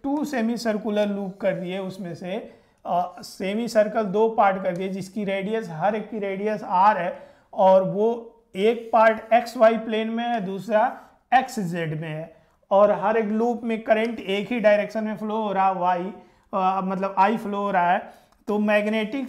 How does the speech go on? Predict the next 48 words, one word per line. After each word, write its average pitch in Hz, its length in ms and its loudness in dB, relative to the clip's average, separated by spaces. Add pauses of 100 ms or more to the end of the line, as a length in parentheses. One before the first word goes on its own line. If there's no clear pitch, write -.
(100)
field 240 240 -2
due 214 240 -2
to 226 120 -4
two 254 280 -6
semi 226 380 -2
circular 202 560 -4
at 190 300 -4
the 180 80 -6
center। 170 500 -8 (720)
पहले 226 180 4
तो 254 120 0
क्वेश्चन 240 380 -4
को 233 120 0
समझने 208 400 0
की 208 140 -2
कोशिश 190 380 -2
करो 180 260 0 (480)
कि 220 420 -2
आर 220 260 6
रेडियस 226 440 4
का 233 140 2
एक 208 240 4
लूप 214 360 2
है 190 420 2
और 214 300 6
वो 190 140 2
अलग-अलग 247 840 4
प्लेन 208 260 4
में 190 180 -6
है। 165 100 -10
पहले 202 320 -2
तो 226 140 -2
हम 226 140 -2
प्लेन 220 360 -4
बना 208 200 0
लेते 185 260 -6
हैं। 185 360 -8 (200)
तो 226 160 -10
अगर 208 220 -2
मैं 240 140 -4
यहाँ 233 160 -2
पर 233 160 -6
प्लेन 208 420 -4
बनाऊँ 196 360 -2
कुछ, 185 300 -12 (500)
तो 247 240 -10
आपको 185 360 -4
कुछ 196 300 -12